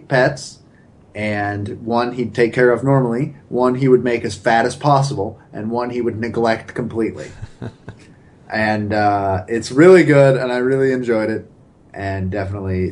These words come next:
Speaker 1: take a look at it. I especially enjoy what he names the one he's going to neglect,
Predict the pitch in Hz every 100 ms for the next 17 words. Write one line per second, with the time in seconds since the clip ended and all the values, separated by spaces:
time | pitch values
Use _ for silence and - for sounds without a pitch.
0 | - 98 92 95 95 95 90 90 - 98
1 | 95 95 92 113 101 110 101 98 95 101
2 | 98 98 92 110 120 143 131 123 139 151
3 | 143 139 135 139 - 110 110 107 101 -
4 | - _ 127 120 107 113 110 117 113 110
5 | 107 104 98 123 104 - -